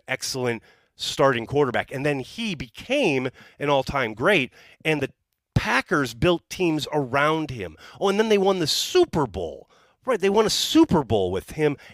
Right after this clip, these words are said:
and the team. That's right. And then towards the latter years, they kept acquiescing to him, trying to get back to a Super Bowl, even to the point where they were inside the ten-yard line with three chances to get into the end zone and couldn't do it.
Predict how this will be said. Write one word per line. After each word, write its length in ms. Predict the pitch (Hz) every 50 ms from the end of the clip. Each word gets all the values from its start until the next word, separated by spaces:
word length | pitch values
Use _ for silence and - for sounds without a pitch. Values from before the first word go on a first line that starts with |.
| _ _
and 320 | - 214 226 233 233 233 185
the 140 | 165 175 - _
team. 640 | - - - 294 302 294 240 147 107 - - - - - _ _ _ _ _ _ _ _ _ _ _ _ _ _
That's 320 | - 175 185 - - - 147
right. 240 | 175 170 160 123
And 140 | 143 156 170
then 220 | 202 214 208 202 -
towards 340 | - - 190 196 180 151
the 100 | 147 165
latter 440 | 151 147 170 180 202 214 208 202 180
years, 440 | 165 143 139 143 143 139 135 117 - - - - -
they 100 | - 160
kept 260 | - - 185 180 - - -
acquiescing 840 | 170 170 - - 151 147 143 139 170 202 233 - - 185 160 135 120
to 160 | - 127 113
him, 260 | 107 113 110 110 104 - - - -
trying 500 | - - - 190 208 226 254 262 262 240
to 60 | 185 165
get 160 | 147 147 113
back 180 | 139 123 117
to 80 | - 127
a 60 | 110
Super 260 | - - 131 113 120
Bowl, 240 | 110 117 117 107 - - - - - - - _ _ _ _ _ _ _ -
even 300 | 247 269 311 302 311 247
to 80 | 240
the 100 | 233 233
point 280 | - - 240 240 226 214
where 100 | 196 196
they 80 | 190 190
were 120 | 185 185
inside 240 | 190 180 - 196 170
the 100 | 156 143
ten-yard 500 | - 175 190 180 180 170 170 180 185 170
line 260 | 156 147 139 131 127
with 120 | 127 123
three 240 | - - 185 196 196
chances 420 | 165 - 196 185 185 180 - 151 123
to 80 | 143 139
get 120 | 143 170
into 100 | 165 151
the 120 | 135 135
end 140 | 143 160 156
zone 180 | 135 143 131 123
and 100 | 107 -
couldn't 300 | - - 135 123 107 98
do 200 | - 170 165 127
it. 160 | 101 95